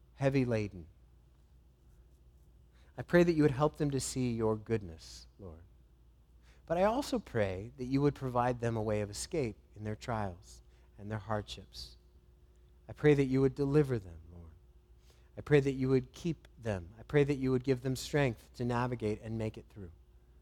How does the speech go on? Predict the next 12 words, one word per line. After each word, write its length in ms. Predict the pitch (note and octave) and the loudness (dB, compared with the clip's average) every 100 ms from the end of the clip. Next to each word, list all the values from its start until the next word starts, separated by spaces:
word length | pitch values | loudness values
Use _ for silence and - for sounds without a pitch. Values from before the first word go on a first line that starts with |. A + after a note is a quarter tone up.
| - - - - - - _ - - - - - - - - - - - - | -20 -20 -20 -20 -20 -20 _ -20 -20 -20 -20 -20 -20 -20 -20 -20 -20 -20 -4
Lord, 140 | C#3 | 2
I 40 | C#3 | 2
pray 220 | - F3+ | 6 6
that 160 | E3 D#3+ | 8 6
if 140 | D3+ | 6
there 140 | D3+ | 4
are 200 | B2+ C3 | 4 4
those 280 | C3+ D3 D3+ | 4 4 4
here 280 | - D3+ D3+ | 2 4 4
who 140 | D3+ C#3+ | 4 2
are 80 | |
blaming 600 | A#2+ A#2+ B2 C3+ C3+ B2 | 2 2 4 4 4 0